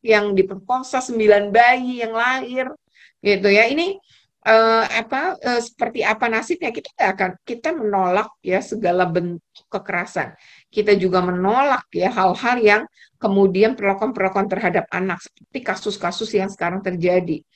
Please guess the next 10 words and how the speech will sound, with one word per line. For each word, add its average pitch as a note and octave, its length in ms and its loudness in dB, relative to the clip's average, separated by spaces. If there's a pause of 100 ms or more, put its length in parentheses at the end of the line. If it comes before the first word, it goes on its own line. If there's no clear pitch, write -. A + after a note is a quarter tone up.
(260)
yang G3 180 2
banyak G#3 460 2
muncul G3+ 400 4
dan E3+ 160 0
mulai F3 480 0
dilaporkan F3 760 -2
dan F3+ 220 -2
terjadi G#3+ 720 2 (340)
di G3+ 140 4
lembaga-lembaga F#3+ 720 6